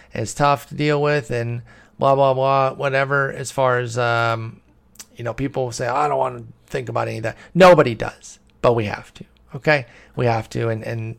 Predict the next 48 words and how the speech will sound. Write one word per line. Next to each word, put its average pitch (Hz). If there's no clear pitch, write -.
and 123
this 117
is 117
what 113
it 110
is. 117
So 113
that's 156
the 156
Domingo 143
Germán. 117
Actually, 208
you 180
know 185
what? 180
I 147
think 214
I 233
can 170
end 156
on 139
a 131
more 127
positive 117
note -
here, -
and 123
it, 117
it's 127
always 135
difficult 147
to -
transition 139
from 123
something 131
so 151
terrible 156
as 131
that 147
into, 139
um, 123
you 147
know, 117
anything, 156
really. 120
But 131
I 131
think 180